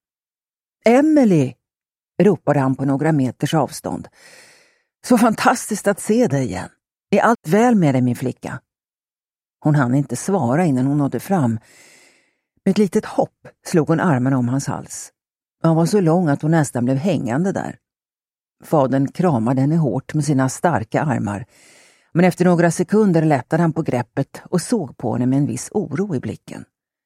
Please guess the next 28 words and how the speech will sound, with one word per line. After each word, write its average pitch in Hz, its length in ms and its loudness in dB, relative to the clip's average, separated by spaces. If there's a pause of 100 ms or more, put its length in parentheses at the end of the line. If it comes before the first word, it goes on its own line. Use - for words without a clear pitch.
(840)
"Ja, 175 400 2
det 185 140 2
är 185 180 -2
bra 262 280 4
med 170 140 2
mig", 113 320 -6 (800)
svarade 135 340 0
hon 131 80 0
upprymt. - 600 -6 (320)
"Men 233 160 6
hur 240 180 4
hittade 247 440 0
du 254 140 0
mig?" 135 280 -2 (1200)
I 156 140 2
ögonvrån 143 800 2 (200)
såg 143 300 0
hon 127 120 -2
att - 280 -6
prästkandidat 127 880 -2
Frode 156 340 -4
Storm 131 500 -2
hade 120 220 -4
stannat 139 440 -2
till 143 300 -4
femtio 117 380 -6
meter 110 300 -6
bort. - 380 -12